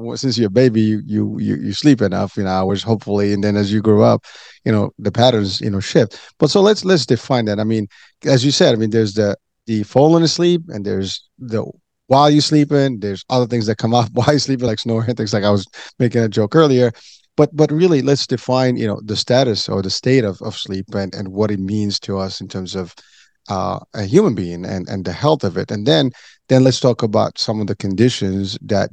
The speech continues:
that are, or problems that are for people that are not getting enough sleep. And then ultimately, let's talk about some of the reasons why they're not.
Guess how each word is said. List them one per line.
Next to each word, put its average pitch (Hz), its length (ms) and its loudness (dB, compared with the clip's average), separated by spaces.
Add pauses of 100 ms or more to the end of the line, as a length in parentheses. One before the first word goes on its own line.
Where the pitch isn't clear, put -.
that 98 160 -2
are, 92 180 2
or 101 160 0
problems 107 560 0
that 95 180 -6
are 87 160 -8 (240)
for 156 300 2
people 104 380 -2
that 92 180 -2
are 92 180 -2 (220)
not 131 260 -2
getting 123 220 4
enough 95 200 -2
sleep. 104 280 -6 (360)
And 127 80 2
then 131 100 6
ultimately, 120 480 2
let's 104 140 -4
talk 110 160 0
about 101 180 -4
some 104 200 -4
of 98 100 -4
the 98 180 -2
reasons 117 540 4
why 92 260 0
they're 90 180 -4
not. 95 320 -2